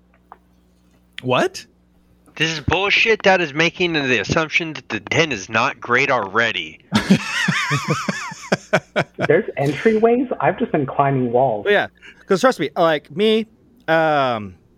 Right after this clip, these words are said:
Speaker 4: I D J a lot in the Wasteland, and I tend to D J in the den quite often, but the thing is, the thing I noticed when, was making the den kite not great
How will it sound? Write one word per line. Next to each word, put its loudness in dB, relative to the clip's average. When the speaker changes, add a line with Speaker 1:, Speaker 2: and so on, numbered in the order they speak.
Speaker 4:
I 2
D -2
J 2
a -2
lot 2
in -10
the -6
Wasteland, -6
and -4
I -2
tend -8
to -4
D -6
J -2
in -8
the -4
den -2
quite -4
often, -4
but -6
the -12
thing -6
is, 0
the -8
thing -8
I -2
noticed -6
when, -10
was -6
making -6
the -6
den -6
kite -8
not -2
great -2